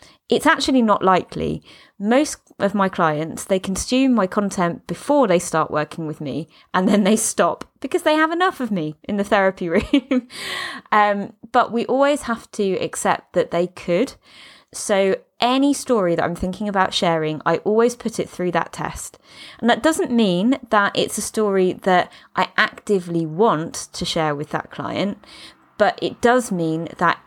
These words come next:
if they overheard me talking about it, it wouldn't worry me. I think, and I think that's really important, because you're gonna lose sleep if you post stuff that you would worry about your clients,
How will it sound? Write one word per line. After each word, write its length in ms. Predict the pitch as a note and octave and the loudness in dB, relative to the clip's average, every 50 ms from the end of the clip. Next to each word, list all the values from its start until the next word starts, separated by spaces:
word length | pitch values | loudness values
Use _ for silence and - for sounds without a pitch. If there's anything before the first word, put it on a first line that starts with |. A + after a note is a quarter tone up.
| _ - | _ 0
if 240 | A#3 A#3 A#3 - - | 0 0 0 0 0
they 180 | G#3 G3+ G3 | 0 0 2
overheard 560 | F#3 F#3+ F#3+ F#3 F3+ F#3 F3+ F#3 F#3 F3+ F3 | 2 2 2 2 2 0 0 2 2 2 0
me 140 | F3+ F3 E3+ | 0 -4 -8
talking 400 | - - F3 E3 - - E3+ D#3+ | -6 -4 -4 -4 -4 -6 -10 -10
about 360 | D3+ - D#3 D#3 D#3 - - | -6 -6 -6 -6 -6 -4 -2
it, 240 | D#3+ E3 E3+ - - _ - - _ _ _ _ _ - | 0 2 2 0 -2 _ -20 -20 _ _ _ _ _ -2
it 160 | - G3 - | 0 0 0
wouldn't 420 | F#3+ F3 F#3+ F3+ F#3+ F#3 E3+ E3+ F3 | 2 0 0 0 0 -6 -6 0 2
worry 280 | F#3 F3+ F#3 F#3+ G3 | 2 4 4 2 2
me. 280 | G3 G3+ A#3 C#4 D#4 - _ _ _ _ - - - - _ _ - | 2 2 2 2 0 -2 _ _ _ _ -20 -20 -20 -20 _ _ -12
I 60 | F#3 | -10
think, 320 | - - G#3+ G3 F#3 - - | -2 0 0 0 0 -2 -2
and 120 | F#3+ G3 | 2 2
I 40 | G3 | 2
think 200 | F#3+ - A3 F3 | 2 2 0 0
that's 240 | F#3+ F#3 F3+ - - | 2 0 0 0 -2
really 300 | F#3+ G3 G3 F#3+ F#3 F3+ | 0 2 4 4 4 2
important, 520 | F3 F3 - - E3+ D#3+ - - D#3 - | 0 0 -4 -2 -2 -2 -2 -4 -8 -6
because 260 | - F#3 - A3+ A3 - | -6 -2 -2 -2 0 0
you're 100 | D#4 D4 | 0 0
gonna 180 | F4+ F4+ F#4 | 0 0 2
lose 260 | C4+ G3+ F#3+ F#3 F3 | 2 2 2 2 0
sleep 500 | - - - C#4+ C#4 G#3 D#3+ C#3 - - | -2 -4 -2 0 0 2 0 0 -2 -4
if 160 | G3+ G3 - A3+ | -6 -4 -2 0
you 240 | A3+ A3+ A3 - - - | 2 2 0 -2 -6 -2
post 280 | - C4+ C#4+ C4+ C4+ - | 0 2 2 2 0 -4
stuff 340 | - - F#3 F#3 F#3 - | -2 0 0 0 0 -4
that 120 | - F#3+ - | -8 -6 -6
you 80 | - F#3 | -4 -4
would 120 | F3+ F3 E3+ | -4 -2 2
worry 340 | F3 E3+ F3 F#3 A3 B3+ | 2 2 4 4 4 4
about 280 | C4 B3+ A3 F#3 F3 - | 4 4 2 2 2 2
your 100 | E3+ E3+ | -2 -4
clients, 680 | - - F#3 E3+ E3 D#3+ D#3 D3+ C#3+ - - - - | -4 -2 0 0 0 0 0 -2 -4 -8 -10 -12 -12